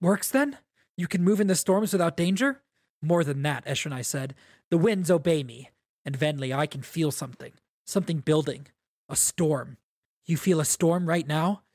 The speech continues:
In the rhythms? Beyond the rhythms. I feel a tempest brewing just beyond our experience. A powerful, angry tempest. A high storm. With enough of us bearing this form together, we could bring it. We could bend the storms to our will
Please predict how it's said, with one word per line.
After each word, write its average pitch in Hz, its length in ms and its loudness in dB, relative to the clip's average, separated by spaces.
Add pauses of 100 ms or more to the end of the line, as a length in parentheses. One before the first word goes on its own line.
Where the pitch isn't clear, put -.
(120)
In 175 100 -4
the 160 80 0
rhythms? 196 460 0 (360)
Beyond 170 380 2
the 135 140 -8
rhythms. 123 460 -10 (320)
I 156 80 -2
feel 220 180 2
a 185 60 4
tempest 170 540 -2
brewing 170 380 4
just 180 240 0
beyond 175 320 4
our 151 140 2
experience. 135 800 -6 (320)
A 151 60 -8
powerful, 170 640 0
angry 160 360 -2
tempest. - 540 -12 (260)
A 151 100 0
high 147 200 0
storm. 135 480 -8 (280)
With 180 140 0
enough 208 220 4
of 233 100 2
us 220 140 2
bearing 208 300 4
this 196 220 0 (100)
form 208 240 2
together, 165 380 2
we 156 100 0
could 147 200 -6
bring 160 200 2
it. - 180 -16 (340)
We 175 80 2
could 156 200 -2
bend 190 300 2
the 185 80 0
storms 185 440 2
to 180 100 0
our 151 140 0
will 143 400 0